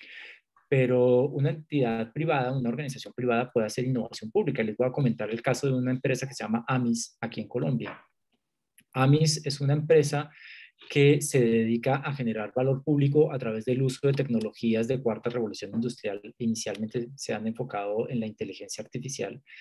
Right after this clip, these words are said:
y utilizan algoritmos de inteligencia artificial para poder determinar en un colegio, eh, en una escuela, eh,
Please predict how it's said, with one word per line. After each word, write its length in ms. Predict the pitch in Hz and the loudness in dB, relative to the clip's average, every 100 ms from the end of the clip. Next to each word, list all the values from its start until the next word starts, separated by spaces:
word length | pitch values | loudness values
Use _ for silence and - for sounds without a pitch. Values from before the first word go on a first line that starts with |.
| - - - | -20 -20 -8
y 100 | - | 0
utilizan 480 | 131 120 117 147 151 - | 2 4 2 2 0 2
algoritmos 600 | 139 131 117 120 139 151 | 4 4 4 2 2 2
de 100 | 160 | 0
inteligencia 560 | 151 123 117 110 120 | 0 -2 -4 -8 -6
artificial 600 | 120 143 156 - 135 127 | -6 -6 -4 0 2 0
para 260 | 139 120 117 | 0 0 0
poder 380 | 117 107 110 120 | 0 2 0 0
determinar 720 | 135 151 139 117 113 110 - | 2 4 4 4 4 2 -4
en 160 | 135 139 | 0 2
un 120 | 139 | 4
colegio, 600 | 160 160 139 - 135 139 - _ - - - - - _ | 4 4 2 2 0 -2 -6 _ -20 -20 -20 -20 -20 _
eh, 760 | 131 120 117 113 113 113 113 127 | -6 -2 0 2 2 2 0 -2
en 120 | 117 113 | -4 -2
una 120 | 131 | -2
escuela, 540 | - 160 139 143 147 | 2 6 6 4 0
eh, 480 | - 123 120 117 113 | -6 -4 0 0 0